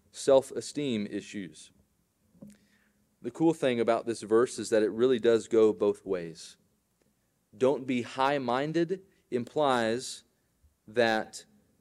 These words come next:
you are intentionally living within the realm of reality.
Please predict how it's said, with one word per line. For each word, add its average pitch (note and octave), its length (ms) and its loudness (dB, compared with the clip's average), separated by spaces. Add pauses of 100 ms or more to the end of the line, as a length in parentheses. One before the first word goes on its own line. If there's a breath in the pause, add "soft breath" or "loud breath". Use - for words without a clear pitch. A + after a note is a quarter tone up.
(180)
you C3+ 280 6
are B2 200 10
intentionally C#3+ 840 -4
living A#2+ 500 2
within A#2+ 300 -4
the A2 100 -2
realm A#2 360 0
of G#2 120 -6
reality. G2+ 640 -4